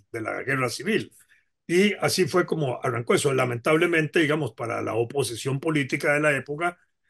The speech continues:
León Cortés muere en el cuarenta y seis, y al morir León Cortés quedó acéfala la oposición y se la disputaron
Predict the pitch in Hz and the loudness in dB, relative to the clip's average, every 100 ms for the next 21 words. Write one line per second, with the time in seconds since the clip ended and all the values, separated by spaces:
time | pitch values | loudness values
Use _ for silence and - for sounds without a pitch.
0 | _ _ 135 139 156 143 156 143 139 143 | _ _ 0 2 2 4 4 6 4 4
1 | 143 139 143 139 131 160 - 135 143 139 | 4 0 0 0 0 -2 0 0 0 -4
2 | - _ _ _ - 147 131 120 113 180 | -10 _ _ _ -2 0 0 0 4 6
3 | 156 143 151 160 131 151 147 - 120 139 | 6 2 2 0 0 2 0 0 0 2
4 | 143 170 151 156 156 156 151 120 117 113 | 4 4 4 4 0 2 0 -2 -6 -4
5 | 151 123 143 147 151 135 131 127 139 - | -2 -2 0 2 2 0 0 0 -2 -2
6 | 156 127 143 117 104 | -4 0 2 2 -2